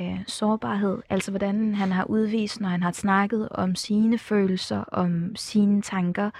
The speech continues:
øhm, om sin tilstand. Øhm, og det er der adskillige eksempler på. Det er rigtig vigtigt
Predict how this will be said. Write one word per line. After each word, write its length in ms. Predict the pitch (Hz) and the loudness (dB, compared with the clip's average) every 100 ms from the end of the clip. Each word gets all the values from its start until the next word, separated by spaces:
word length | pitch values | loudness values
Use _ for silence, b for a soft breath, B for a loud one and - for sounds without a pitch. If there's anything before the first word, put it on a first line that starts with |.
| B B B B | B B B B
øhm, 600 | 202 202 190 175 170 165 - | 0 0 2 0 0 -2 0
om 140 | 185 | 0
sin 280 | - 196 180 | 2 2 2
tilstand. 560 | - 220 196 - 214 254 - B B B - | 2 0 0 -4 -6 -6 -12 B B B -2
Øhm, 340 | 196 175 165 - | 2 2 0 0
og 160 | 180 - | 0 2
det 160 | 226 | 2
er 80 | 208 | 2
der 220 | 190 180 - - | 0 -2 -2 0
adskillige 960 | 202 190 - - 254 233 214 196 180 - _ _ | 0 0 -4 -2 0 2 2 2 0 -4 _ _
eksempler 760 | 190 - - 190 - 185 165 175 _ - | -2 -2 0 0 0 -2 -2 -2 _ -8
på. 300 | - 170 - _ - | -2 -2 -2 _ -6
Det 80 | 196 | -2
er 80 | 202 | 0
rigtig 300 | 196 214 202 | 0 0 2
vigtigt 360 | 202 - 208 | 0 0 -6